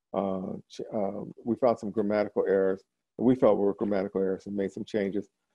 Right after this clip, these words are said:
and then resubmitted it back to them. Um, one thing I will tell you, which is to, you know, re-,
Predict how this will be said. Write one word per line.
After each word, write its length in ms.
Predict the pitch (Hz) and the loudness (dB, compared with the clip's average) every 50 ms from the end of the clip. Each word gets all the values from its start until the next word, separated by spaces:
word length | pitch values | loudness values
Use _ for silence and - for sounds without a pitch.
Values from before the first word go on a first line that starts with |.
| _ - | _ -8
and 120 | - 98 95 | -6 -4 0
then 160 | 101 101 101 | 0 0 2
resubmitted 600 | 101 104 101 - - 104 98 101 101 95 101 87 | 2 0 0 0 -2 -2 0 0 2 2 2 2
it 140 | 98 92 80 - | 2 0 0 0
back 280 | 104 90 92 90 _ | 0 0 0 0 _
to 120 | - 110 98 | -4 -4 -2
them. 320 | 90 92 92 87 78 - _ _ _ _ _ _ _ _ _ _ - | -2 -2 -4 -4 -8 -12 _ _ _ _ _ _ _ _ _ _ -2
Um, 360 | 117 113 107 107 104 107 120 _ _ _ _ _ - | 0 2 2 2 0 -2 -6 _ _ _ _ _ -2
one 180 | - 131 143 143 | 0 0 2 2
thing 140 | 147 147 | 2 2
I 40 | 139 | 2
will 200 | 131 131 143 143 | 4 4 4 2
tell 240 | 139 - 147 120 120 | 4 4 2 4 4
you, 200 | 117 117 117 104 | 4 2 0 -2
which 240 | - 120 120 110 - - _ _ _ _ _ _ - | -2 -2 -4 -4 -4 -10 _ _ _ _ _ _ -2
is 340 | - 113 110 107 104 101 - - _ - | 0 2 2 2 0 -2 -6 -16 _ -4
to, 460 | - 113 107 107 107 - - 117 - 247 220 | -2 -2 0 0 -2 -4 -4 -4 -6 -6 -6
you 100 | 120 107 | -4 -4
know, 240 | 101 104 107 101 - - - 127 135 - - | -2 -4 -4 -8 -10 -14 -20 -20 -20 -18 -12
re-, 220 | - 107 113 113 | -6 -4 -4 -4